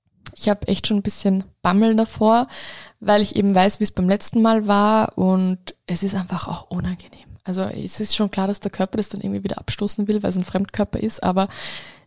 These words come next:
es ist generell einfach so unangenehm und ja,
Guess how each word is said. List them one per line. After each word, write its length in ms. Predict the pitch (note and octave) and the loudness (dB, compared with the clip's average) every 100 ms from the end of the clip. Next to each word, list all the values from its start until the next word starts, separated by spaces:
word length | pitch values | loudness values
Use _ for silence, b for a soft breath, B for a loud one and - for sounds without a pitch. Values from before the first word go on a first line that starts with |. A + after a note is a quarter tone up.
| _ | _
es 160 | G3+ G3 | -2 0
ist 240 | G#3 - | -2 -2
generell 380 | - G3+ G3+ F#3+ | 0 2 2 2
einfach 280 | G3 G3 G3 | 2 0 -2
so 220 | - A3 | 2 4
unangenehm 760 | - A3 A3 G3 F3+ F#3+ G#3 - | 4 4 4 2 0 0 0 -2
und 300 | - G3+ G3+ B B B B _ _ _ _ A3 | -2 -2 -4 B B B B _ _ _ _ 2
ja, 280 | F#3+ F#3+ | 4 2